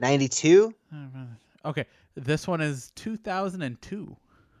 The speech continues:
Speaker 1: Whoa, no, that's not, that's not, uh, that's not the show that I'm thinking of.
Speaker 2: There was one in nineteen eighty-two that was a B B C serial.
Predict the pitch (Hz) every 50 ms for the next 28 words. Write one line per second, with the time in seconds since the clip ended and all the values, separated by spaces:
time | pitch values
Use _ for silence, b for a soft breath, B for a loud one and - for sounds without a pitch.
0 | _ _ _ - 104 120 175 226 233 190 139 120 110 104 101 110 139 139 127 131
1 | 135 135 - - 127 113 104 90 - - 120 127 123 - 127 120 113 104 95 92
2 | - - 101 92 87 87 90 107 120 120 - 131 117 120 107 - - 123 117 110
3 | 104 98 104 110 110 95 - 87 85 - - 73 73 55 50 - - _ _ _
4 | _ _ _ _ _ _ _ _ _ _ _ - 120 117 120 117 123 131 139 135
5 | 127 123 120 127 143 139 - - 135 127 120 104 - 107 117 147 185 220 175 123
6 | - - - 110 95 98 98 95 80 104 104 107 107 120 113 104 107 - - 127
7 | 160 - - - 98 92 90 90 92 98 113